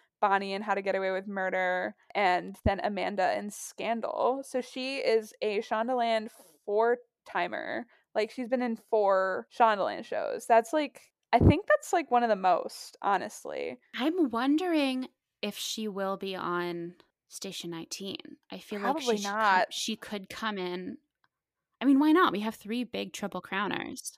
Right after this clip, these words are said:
Speaker 1: Not to say that I think she's too big for Station nineteen, but, like, I'd be interested. I feel like if it would have happened, it would have happened already.
Speaker 2: Maybe they're just trying to
Speaker 1: How to
Speaker 2: get
Speaker 1: Get Away with
Speaker 2: s-
Speaker 1: Murder, like, was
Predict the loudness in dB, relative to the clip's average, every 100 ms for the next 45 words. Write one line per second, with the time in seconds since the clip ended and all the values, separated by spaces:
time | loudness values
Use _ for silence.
0 | _ 2 2 8 8 12 10 10 6 2
1 | -4 -2 0 0 -2 -4 -4 -4 -8 -10
2 | -8 -6 -6 -4 -4 -6 -6 -6 -6 -8
3 | -12 _ _ _ _ _ _ 6 10 10
4 | 6 2 6 8 10 8 8 6 6 4
5 | 6 6 8 6 6 2 0 2 4 4
6 | 2 -10 -16 -12 0 2 2 -4 -4 -6
7 | -8 -10 _ _ _ -2 0 2 2 0
8 | -2 -4 -6 4 6 8 8 8 8 6
9 | 4 0 2 4 6 6 4 2 4 4
10 | 4 -2 -12 -18